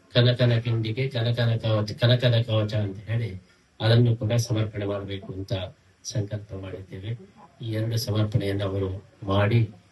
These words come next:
ಆಮೇಲೆ ಗೀತಾ ಮಂದಿರಕ್ಕೆ ಬಂದು ಇಲ್ಲಿ ಗೀತಾ ಮಂದಿರದ ದರ್ಶನವನ್ನು ಮಾಡಿ ಇಲ್ಲಿಯೇ ಭೋಜನ ಪ್ರಸಾದವನ್ನು ಸ್ವೀಕಾರ ಮಾಡಿ ಸುಮಾರು ಹನ್ನೆರಡುವರೆ, ಹನ್ನೆರಡು ಮುಕ್ಕಾಲಕ್ಕೆ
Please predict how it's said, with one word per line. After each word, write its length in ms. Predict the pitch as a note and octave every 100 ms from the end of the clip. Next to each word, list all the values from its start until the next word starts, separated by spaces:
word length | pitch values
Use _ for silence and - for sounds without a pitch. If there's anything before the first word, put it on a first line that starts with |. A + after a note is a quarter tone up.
| _ _ A#2+
ಆಮೇಲೆ 380 | B2 B2 A2+
ಗೀತಾ 280 | G#2+ A2 A#2
ಮಂದಿರಕ್ಕೆ 460 | G#2+ G#2 G#2 - G2+
ಬಂದು 300 | G2+ F#2+ G2
ಇಲ್ಲಿ 320 | G2+ G2 G2
ಗೀತಾ 300 | F#2+ G2+ A2+
ಮಂದಿರದ 680 | G2+ - G2 F#2 G2 F2+ G2+
ದರ್ಶನವನ್ನು 520 | G#2+ - G#2+ F#2+ F2+
ಮಾಡಿ 280 | E2+ G2 F#2+ F2+ - - - - -
ಇಲ್ಲಿಯೇ 360 | A#2 B2 G#2
ಭೋಜನ 380 | G2+ A2 A2+ G#2+ G#2
ಪ್ರಸಾದವನ್ನು 520 | G2 G#2 F#2+ F#2+ F#2+
ಸ್ವೀಕಾರ 340 | - G2 G2 F#2+ G2
ಮಾಡಿ 140 | G2+
ಸುಮಾರು 380 | - G#2+ G2 F#2+
ಹನ್ನೆರಡುವರೆ, 640 | G#2+ A2 G#2+ G#2 G2 F#2+ F#2 _ _ _ _ -
ಹನ್ನೆರಡು 400 | B2 B2 A2 G2+
ಮುಕ್ಕಾಲಕ್ಕೆ 720 | F#2+ G#2 F#2+ F#2 - G2+